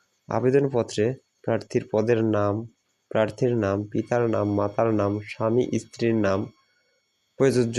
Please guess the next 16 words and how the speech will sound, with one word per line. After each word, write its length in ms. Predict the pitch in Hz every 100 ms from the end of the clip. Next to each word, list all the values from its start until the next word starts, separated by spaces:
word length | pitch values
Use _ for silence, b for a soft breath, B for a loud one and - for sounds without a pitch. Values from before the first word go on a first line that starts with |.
| 120
ক্ষেত্রে 380 | - 117 - 104 127 104
বর্তমান 400 | 107 110 127 131 120
ঠিকানা, 360 | 117 110 104 - 113
স্থায়ী 340 | - - 131 127
ঠিকানা, 340 | 117 107 101 101
জন্ম 300 | - 113 123 131
তারিখ 280 | 104 101 107 107 _ _ _ _ _ _ _ _ _ _ -
বারো 380 | 98 113 127 135
দশ 200 | 117 113 110
দুই 140 | 110
হাজার 160 | 110 104
চব্বিশ 480 | 123 120 120 127 131 - -
তারিখে 340 | - 110 104 110 104
বয়স, 360 | 101 101 113 - - 113
জাতীয় 300 | 113 113 131 127
পরিচয়পত্র 640 | 123 123 127 123 120